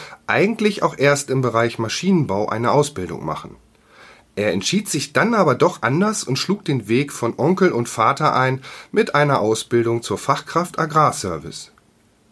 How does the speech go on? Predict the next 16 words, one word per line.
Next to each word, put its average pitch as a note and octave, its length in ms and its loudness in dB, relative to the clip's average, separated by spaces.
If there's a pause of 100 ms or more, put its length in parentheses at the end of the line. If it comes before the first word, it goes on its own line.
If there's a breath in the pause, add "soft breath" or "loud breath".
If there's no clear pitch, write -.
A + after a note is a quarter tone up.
Er G2 120 -6
blickt A#2 280 -4
zurück. C3+ 480 0 (640 soft breath)
Da F#2+ 80 -4
spielte F3 480 0
natürlich C3 480 -2
auch A#3+ 380 0
rein, G#2 360 -2
dass C3 200 -2
es D3+ 120 -4
in C#3 140 0
unserem D3+ 340 2
Lohnunternehmen E3 800 2
betrieblich D#3 640 -6
gut F#3 280 -2
aussah E3 560 0